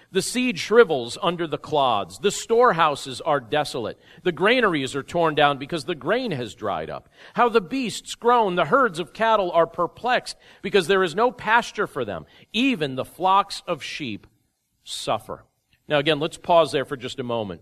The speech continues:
So you see that phrase, "the day of the Lord." I pointed it out to us just a second ago, but I even mentioned last week that we'd be seeing this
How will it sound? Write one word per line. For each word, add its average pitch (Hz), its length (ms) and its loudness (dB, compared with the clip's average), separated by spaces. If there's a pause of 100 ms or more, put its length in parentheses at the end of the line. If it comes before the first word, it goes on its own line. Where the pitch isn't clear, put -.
(280)
So 208 220 4
you 190 140 -2
see 262 220 -4
that 226 240 4
phrase, 165 360 2
"the 143 120 -4
day 151 240 4
of 139 100 0
the 127 80 -2
Lord." 113 260 -2
I 104 60 -6
pointed 165 340 -4
it 143 120 -2
out 131 220 2
to 135 100 -4
us 117 100 -8
just - 240 -12
a 117 60 -14
second 120 340 -4
ago, 98 260 -6
but 123 120 -2
I 135 80 4
even 202 240 -4
mentioned 147 280 -4
last 135 300 -2
week 131 160 -8
that 135 140 -10
we'd 139 160 -8
be 127 100 -8
seeing 165 400 -8
this 98 240 -10